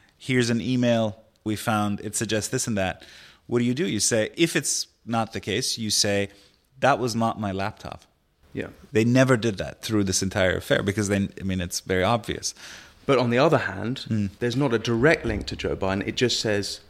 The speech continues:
Speaker 2: ten percent for the big guy. So there's not explicitly singling out Joe Biden as complicit.
Speaker 1: So that was a subsequent story which appeared in the Post the following day, and it involved Hunter's Chinese dealings.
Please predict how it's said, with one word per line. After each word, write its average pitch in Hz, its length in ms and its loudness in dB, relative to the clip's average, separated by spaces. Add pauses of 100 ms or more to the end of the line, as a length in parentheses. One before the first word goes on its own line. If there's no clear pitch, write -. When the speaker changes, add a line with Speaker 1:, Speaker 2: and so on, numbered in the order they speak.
(180)
Speaker 2:
ten 123 180 0
percent 113 320 0
for - 120 -12
the 101 80 -4
big 101 260 -2
guy. - 360 -2
So - 140 -8
there's 110 240 -2
not 123 220 -2
explicitly - 840 0 (220)
singling 104 440 -2
out - 160 -4
Joe 101 140 -4
Biden 95 400 -4
as 95 260 -6
complicit. - 460 -6 (120)
Speaker 1:
So - 260 2
that 135 300 2
was 156 140 2
a 131 60 2
subsequent 143 640 4
story 104 300 2
which 98 200 0
appeared 104 380 -2
in 98 80 -2
the 98 80 -2
Post 101 320 -2
the 92 80 -10
following 110 520 2
day, 80 320 -4
and 101 140 -6
it 95 100 -4
involved 98 640 2 (420)
Hunter's 110 440 2
Chinese 117 480 2
dealings. 76 500 -8